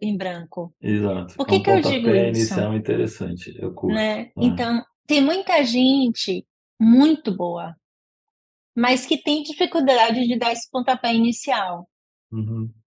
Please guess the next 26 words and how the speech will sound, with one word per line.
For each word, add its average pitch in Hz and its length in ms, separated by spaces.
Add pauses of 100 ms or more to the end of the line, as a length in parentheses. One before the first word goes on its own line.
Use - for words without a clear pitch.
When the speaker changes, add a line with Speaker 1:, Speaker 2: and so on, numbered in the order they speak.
(340)
Speaker 1:
Né? 214 280
Que 226 100
tá, 233 380
fica 262 280
esperando 254 420
o 240 80
momento 240 420
meio 233 280
perfeito 208 640
pra, 185 520
pra 208 140
acontecer, 214 920
Speaker 2:
É, - 80 (160)
a - 40
Speaker 1:
chegar 233 260
Speaker 2:
inspiração 127 580
Speaker 1:
àquela 104 40
Speaker 2:
vir, 107 460
Speaker 1:
É, 262 760 (180)
Speaker 2:
né? 254 280
Speaker 1:
né? 247 40
O 226 120
texto 285 380
tá 294 140
super 262 400
bom. 208 680